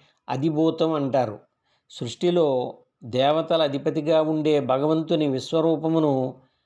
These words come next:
అధిదైవం అంటారు. సర్వభూతముల హృదయములో నివసించే నేను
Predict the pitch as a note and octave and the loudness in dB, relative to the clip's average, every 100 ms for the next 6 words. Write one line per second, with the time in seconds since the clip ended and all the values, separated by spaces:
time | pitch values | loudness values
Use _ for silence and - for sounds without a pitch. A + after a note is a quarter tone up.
0 | _ _ _ - C#3 E3 D#3+ D#3 D3 D#3+ | _ _ _ -4 0 2 2 2 0 0
1 | D3+ C3+ B2+ A2 G2 _ _ _ _ _ | 0 0 -2 -2 -8 _ _ _ _ _
2 | - C3 D3 E3 D3+ E3 E3+ F3+ E3+ D#3+ | -4 -2 0 0 2 0 0 0 2 2
3 | C3+ C#3+ D#3+ E3 E3 D#3+ D#3+ D3 D3+ D#3+ | 0 0 2 2 2 2 2 0 -2 -2
4 | D#3+ C#3+ D#3+ D3 D3+ D#3 C#3+ C3 C3+ | -4 0 0 2 2 2 0 0 -4